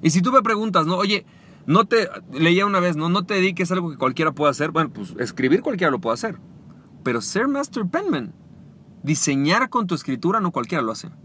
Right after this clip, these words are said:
Se requiere disciplina, esfuerzo, trabajo duro. Cuando las personas me dicen, "Yo quiero ser rico, yo quiero ser emprendedor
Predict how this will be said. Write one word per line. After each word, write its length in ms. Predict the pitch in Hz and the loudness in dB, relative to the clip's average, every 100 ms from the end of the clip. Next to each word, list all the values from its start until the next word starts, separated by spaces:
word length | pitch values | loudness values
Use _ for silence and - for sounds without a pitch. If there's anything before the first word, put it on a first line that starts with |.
| - - - - | -20 -20 -20 -10
Se 120 | 117 | -8
requiere 460 | 113 143 139 131 - - - | -4 0 0 -2 -8 -20 -6
disciplina, 840 | 143 160 135 123 147 143 139 131 - | -2 0 0 -2 -4 -2 -4 -6 -8
esfuerzo, 760 | 104 127 - 127 131 127 127 120 | -8 -8 -6 -2 -2 -2 -6 -4
trabajo 480 | 110 110 123 123 | -2 0 -2 -2
duro. 260 | 117 110 92 _ _ _ _ _ - _ - _ - _ - - _ | -4 -4 -6 _ _ _ _ _ -20 _ -20 _ -20 _ -20 -20 _
Cuando 180 | 165 170 | 2 4
las 100 | 170 | 4
personas 340 | 185 180 220 | 2 2 2
me 80 | 202 | 2
dicen, 300 | 190 202 180 156 | 2 0 -2 -2
"Yo 160 | 226 | -2
quiero 180 | 233 247 | 6 6
ser 220 | 190 202 | 6 2
rico, 380 | 160 143 113 110 - _ _ _ _ _ _ _ _ _ _ - | 0 -4 -4 -6 -8 _ _ _ _ _ _ _ _ _ _ -8
yo 140 | 151 170 | 0 2
quiero 180 | 208 190 | 4 4
ser 160 | 185 | 4
emprendedor 680 | 170 135 123 120 123 120 - | 2 0 0 4 6 4 2